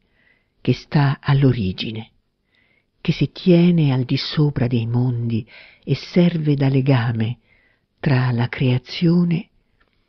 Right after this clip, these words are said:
e il mistero mai manifestato del Supremo. L'universale, la Mahashakti cosmica,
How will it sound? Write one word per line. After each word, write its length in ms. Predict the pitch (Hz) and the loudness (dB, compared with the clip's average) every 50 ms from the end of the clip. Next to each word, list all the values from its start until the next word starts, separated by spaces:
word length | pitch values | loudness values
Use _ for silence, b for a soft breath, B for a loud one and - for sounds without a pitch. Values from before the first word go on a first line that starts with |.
| _ _ _ _ _ | _ _ _ _ _
e 160 | _ - 139 123 | _ 0 0 2
il 80 | 123 | 2
mistero 640 | 127 131 123 - - - 156 143 151 156 147 135 135 | 2 0 -2 -4 -6 -4 -2 0 0 2 0 0 0
mai 360 | 127 120 120 123 131 135 131 | 0 0 0 0 0 0 0
manifestato 1120 | 131 120 120 131 123 - - 120 - - - - - 135 135 135 - - - 120 - _ _ _ _ _ _ _ _ _ _ | 0 -2 -2 -2 -4 -6 -6 -10 -10 -10 -10 -6 -4 -4 -2 -4 -6 -6 -8 -8 -8 _ _ _ _ _ _ _ _ _ _
del 240 | - - - 120 110 | -12 -6 -6 -6 -6
Supremo. 680 | - - - 110 - - 113 107 101 101 101 95 _ _ _ _ _ _ _ _ _ _ _ _ _ _ _ _ _ _ _ _ _ _ _ _ _ _ _ _ _ _ - - | -6 -8 -8 -6 -4 -4 -4 -4 -6 -8 -10 -14 _ _ _ _ _ _ _ _ _ _ _ _ _ _ _ _ _ _ _ _ _ _ _ _ _ _ _ _ _ _ -20 -8
L'universale, 1120 | - - 156 151 151 151 139 135 131 127 - - - - 123 113 113 113 110 110 113 113 - _ _ _ _ _ _ _ _ _ _ _ _ _ _ _ | -2 2 2 4 4 4 4 2 2 0 -2 -8 -8 -6 -4 -4 -4 -4 -4 -6 -8 -10 -12 _ _ _ _ _ _ _ _ _ _ _ _ _ _ _
la 260 | - - 131 127 131 | -6 -2 0 0 0
Mahashakti 1040 | 135 139 143 147 151 151 147 151 156 - - - 156 156 160 - - - - 151 - | 2 2 2 2 2 2 2 0 0 -2 -2 0 0 0 -2 -4 -6 -4 -2 -2 -2
cosmica, 840 | - - 139 123 127 123 - - 127 127 117 - - 131 127 - | -2 -2 -2 0 0 -2 -4 -4 -4 -6 -6 -6 -8 -8 -8 -8